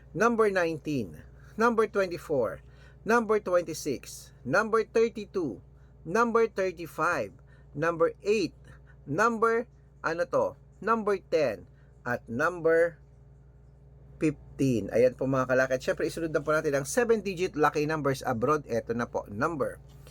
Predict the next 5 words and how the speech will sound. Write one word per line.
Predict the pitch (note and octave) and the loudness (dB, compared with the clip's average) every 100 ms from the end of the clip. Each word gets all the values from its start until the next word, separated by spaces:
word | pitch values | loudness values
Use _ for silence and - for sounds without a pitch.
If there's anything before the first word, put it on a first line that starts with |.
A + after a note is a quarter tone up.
| - - - | -20 -20 -18
seven, | - D#3 A2+ E2+ C#2 - - - - | -4 -2 -2 -6 -14 -18 -20 -20 -8
number | F3+ G3+ F#3+ G3 | -2 -2 0 -2
twenty, | - C#3 A#2+ - D#2+ - - - - - - - | 0 0 0 -6 -16 -20 -20 -20 -20 -20 -20 -6
number | F#3 G3+ F#3+ | -2 0 0
twenty-three | F#3+ D#3 D3+ D3 C3+ A#2+ F2 | -2 0 0 0 -8 -10 -10